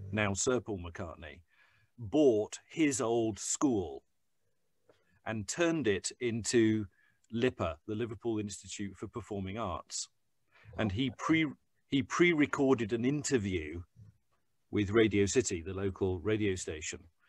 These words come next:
And my friend was, was responsible for getting this out on the air.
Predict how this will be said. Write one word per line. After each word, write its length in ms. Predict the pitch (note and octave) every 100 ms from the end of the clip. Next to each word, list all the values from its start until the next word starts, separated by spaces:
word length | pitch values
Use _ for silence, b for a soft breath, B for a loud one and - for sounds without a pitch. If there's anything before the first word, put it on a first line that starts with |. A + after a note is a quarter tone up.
| b b b b b b _ _ A#2
And 480 | A#2 A#2 A2+ G#2+ - - _
my 240 | A2+ A#2 B2+
friend 340 | - A#2 G#2+
was, 240 | F2+ G2+ - _ _ _ G2
was 240 | G2+ F#2
responsible 600 | G#2+ - G#2+ F#2+ G2 G2
for 200 | - G#2
getting 300 | G2+ F#2 G2+
this 160 | F#2+ G#2+
out 180 | F#2+ G2+
on 120 | G2+
the 140 | B2
air. 320 | D#3 A2+ E2